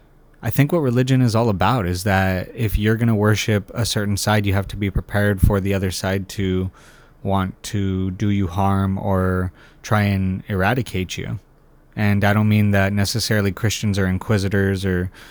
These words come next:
uh, going out there like they did in the Crusades, killing Muslim people, or that satanic people are going out there looking for victims to do a ritual on and drink the blood of them. But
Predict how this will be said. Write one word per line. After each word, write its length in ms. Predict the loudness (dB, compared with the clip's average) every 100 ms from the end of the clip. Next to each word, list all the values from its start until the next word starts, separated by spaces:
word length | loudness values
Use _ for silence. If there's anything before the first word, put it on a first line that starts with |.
| -20 -20 -16 -2
uh, 520 | 0 2 2 0 -4 -8 -20 _ _ _ _ _ -4
going 300 | 2 2 4
out 220 | 2 0
there 200 | 0 2
like 180 | 0 0
they 120 | -2
did 200 | 0 0
in 120 | 0
the 80 | -2
Crusades, 680 | -4 -6 -2 0 2 0 -4
killing 640 | -2 0 2 0 -2 -6 -12
Muslim 640 | -6 -2 0 0 0 -4
people, 460 | -2 2 4 4 -2 -10 -20 -20 _ -4
or 200 | -2 0
that 540 | 0 0 0 -2 -6
satanic 460 | -6 -6 -2 -2 0
people 260 | 0 0 0
are 100 | 0
going 260 | 0 0
out 180 | 0 0
there 140 | -2
looking 260 | 0 0 -2
for 160 | -2 -4
victims 560 | -2 -2 -2 -2 -4
to 400 | -4 -2 -2 -4 -6 -14 -20 -20 -20 _ -4
do 200 | 0 2
a 80 | 2
ritual 500 | 0 0 0 2 2
on 340 | 2 2 0
and 460 | 0 -2 -4 -6 -4
drink 240 | -4 -4
the 80 | -6
blood 240 | -2 -2
of 160 | -2 -2
them. 240 | -2 -2
But 380 | -2 -2 -2